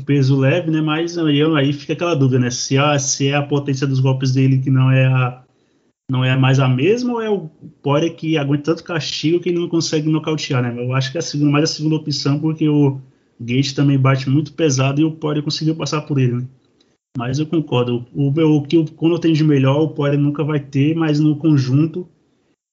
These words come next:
e na, no, na conjuntura que forma um lutador de M M A, o, o Poirier é melhor que o Conor, e o Conor nunca vai ser o lutador de M M A que o Poirier é, né? Mesmo ele sendo um cara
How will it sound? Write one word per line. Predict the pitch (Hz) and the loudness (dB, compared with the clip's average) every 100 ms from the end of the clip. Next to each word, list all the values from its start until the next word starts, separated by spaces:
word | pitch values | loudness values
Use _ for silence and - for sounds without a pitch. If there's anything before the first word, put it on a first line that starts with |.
| - | -12
e | 175 | -6
na, | 175 156 139 | -2 -2 0
no, | 135 139 139 | 0 2 2
na | 139 | 0
conjuntura | 131 156 151 135 143 156 | 2 2 4 2 0 0
que | 151 | -2
forma | 143 147 147 | -4 0 2
um | |
lutador | 143 143 | 2 0
de | 139 143 | 0 2
M | 139 | 2
M | 139 131 | 2 2
A, | 131 143 | 2 0
o, | 151 151 147 135 - _ _ _ _ | -2 -2 -2 -4 -10 _ _ _ _
o | 131 | -12
Poirier | - 131 139 | -4 0 2
é | 143 | 2
melhor | 135 139 | 0 0
que | 151 | -2
o | 143 | -4
Conor, | - 131 147 | -2 0 2
e | |
o | 156 | 0
Conor | 151 151 143 | 0 0 2
nunca | 156 175 | 0 -4
vai | 170 | -4
ser | 143 - 143 | -4 -4 -4
o | 156 165 | -2 0
lutador | 147 143 135 139 | -2 -2 0 2
de | |
M | 143 | 4
M | 143 | 2
A | 139 | 0
que | 151 | -4
o | |
Poirier | 139 156 160 143 | -2 0 0 0
é, | 123 | -2
né? | 127 131 | -4 -4
Mesmo | 127 139 156 | -2 0 0
ele | 160 | 0
sendo | - 143 | 0 0
um | |
cara | 139 135 131 131 | 0 0 0 -2